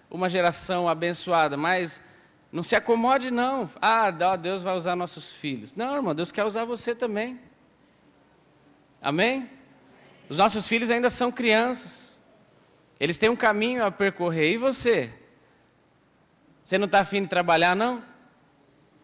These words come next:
Quer que eu mostre as vagas aqui de novo? Tem vaga.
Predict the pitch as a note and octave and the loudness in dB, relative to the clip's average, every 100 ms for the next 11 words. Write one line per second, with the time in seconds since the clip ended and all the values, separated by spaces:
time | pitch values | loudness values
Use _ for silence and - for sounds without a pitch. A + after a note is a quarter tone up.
0 | _ _ _ _ _ _ _ E3 F3 F#3+ | _ _ _ _ _ _ _ -2 0 2
1 | F#3 F#3 E3 D3+ C#3+ F3 D#3 C3+ C#3 E3 | 2 2 0 -2 2 2 2 -4 -4 -6
2 | D#3+ G3+ A3+ G#3 - _ _ _ _ _ | -2 0 0 -2 -20 _ _ _ _ _
3 | _ _ _ _ _ _ _ _ _ _ | _ _ _ _ _ _ _ _ _ _
4 | _ _ _ _ _ _ _ _ _ _ | _ _ _ _ _ _ _ _ _ _
5 | _ _ F#3+ B3 A#3+ A#3 A3+ C#3+ G#2+ | _ _ -2 0 4 4 4 -4 -14